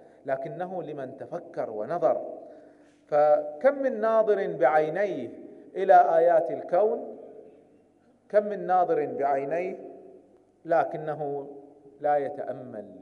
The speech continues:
ولا يتفكر. يقول تعالى: "الذين يذكرون الله قياما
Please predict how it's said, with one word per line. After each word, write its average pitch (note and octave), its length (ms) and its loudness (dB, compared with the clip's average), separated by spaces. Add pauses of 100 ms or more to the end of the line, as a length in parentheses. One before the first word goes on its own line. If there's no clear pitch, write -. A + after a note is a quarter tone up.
(140)
ولا A#2+ 260 -2
يتفكر. A2+ 640 -12 (1160)
يقول F3+ 400 2
تعالى: C#3 800 4 (100)
"الذين C3+ 560 -8
يذكرون B2 720 -8
الله A2 640 -4 (840)
قياما D3 720 -2